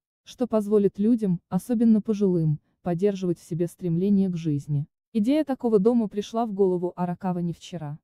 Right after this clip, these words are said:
Уже несколько десятков лет, начиная с начала тысяча девятьсот шестидесятых, он и его подруга Маделин пропагандируют идею увеличения продолжительности жизни, борьбы со смертью самыми разными,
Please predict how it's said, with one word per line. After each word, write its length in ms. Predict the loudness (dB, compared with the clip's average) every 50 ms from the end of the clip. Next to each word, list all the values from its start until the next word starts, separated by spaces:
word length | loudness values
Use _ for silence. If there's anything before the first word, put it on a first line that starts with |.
| _ _ _ -4
Уже 220 | -2 -2 0 0
несколько 420 | -2 -2 -4 -4 -6 -10 -8 -6 -4
десятков 500 | -6 -4 -4 -6 -8 -6 -8 -12 -10 -8
лет, 240 | -6 -6 -6 -8 _ _ _ _ -6
начиная 480 | -4 -4 -4 -2 -4 -4 -2 -2 -4 -6
с 80 | -6
начала 400 | -8 -10 -8 -6 -4 -2 -2 -2
тысяча 400 | -4 -4 -6 -6 -6 -8 -10 -8
девятьсот 420 | -6 -4 -4 -6 -4 -4 -6 -6 -6
шестидесятых, 920 | -6 -12 -12 -10 -8 -6 -6 -8 -8 -8 -10 -10 -8 -8 -12 -14 -14 _ _ _ _ _ _
он 160 | -4 -2 -2
и 40 | -2
его 160 | 0 -2 -2 -2
подруга 420 | -2 -2 -2 -2 -2 -2 0 0
Маделин 460 | -2 -2 -2 -2 -4 -4 -4 -4 -4
пропагандируют 840 | -6 -6 -8 -8 -6 -4 -4 -4 -2 -2 -2 -2 -2 -2 -4 -4 -6
идею 380 | -8 -6 -4 -2 -2 -2 -2
увеличения 580 | -2 -2 -2 -2 -4 -6 -4 -4 -2 -2 -4 -4
продолжительности 800 | -4 -4 -2 -2 -2 -2 -2 -6 -8 -6 -6 -6 -6 -6 -6 -8
жизни, 520 | -6 -2 -2 -4 -4 -4 -8 -8 -8 -10 -12 _ _ _ -10
борьбы 400 | -6 -4 -4 -4 -2 -2 -4 -4
со 160 | -4 -6 -10
смертью 460 | -8 -6 -6 -6 -6 -6 -8 -8 -8
самыми 400 | -6 -4 -4 -2 -2 0 -2 -2
разными, 560 | -2 -2 -4 -4 -4 -6 -6 -6 -6 -8 -10